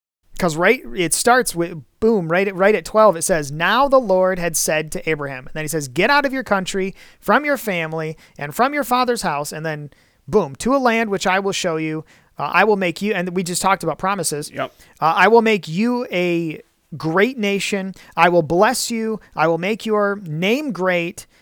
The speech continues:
Speaker 1: and you shall be a blessing. Uh, I will bless those who bless you, and I will curse those who curse you. And in you all the families of the earth shall be blessed."
Speaker 2: I like the, the,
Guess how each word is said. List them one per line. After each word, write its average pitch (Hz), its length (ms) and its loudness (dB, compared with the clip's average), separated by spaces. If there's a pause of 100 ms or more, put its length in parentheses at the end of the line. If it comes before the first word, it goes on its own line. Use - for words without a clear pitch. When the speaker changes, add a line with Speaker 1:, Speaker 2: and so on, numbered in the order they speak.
(220)
Speaker 1:
and 165 360 -4
you 185 380 0
shall 226 320 2
be 208 340 -2
a 190 200 4
blessing. 170 840 -2 (680)
Uh, 151 240 -10
I 185 160 6
will 233 200 4
bless 185 440 -2
those 208 300 0
who 196 100 -2
bless 180 340 0
you, 185 100 -4
and 185 140 -2
I 285 140 4
will 254 120 2
curse 208 320 -4
those 180 260 -2
who 170 100 -8
curse 156 340 -8
you. 151 220 -8 (480)
And 156 260 -8
in 254 300 0
you 196 640 -2
all 208 760 2 (420)
the 156 100 -4
families 165 420 -4
of 151 80 -6
the 156 80 -6
earth 147 340 -8
shall - 240 -4
be 147 100 -6
blessed." 135 480 -12 (920)
Speaker 2:
I 175 120 -6
like 285 180 -6
the, 147 260 -10
the, 131 300 -8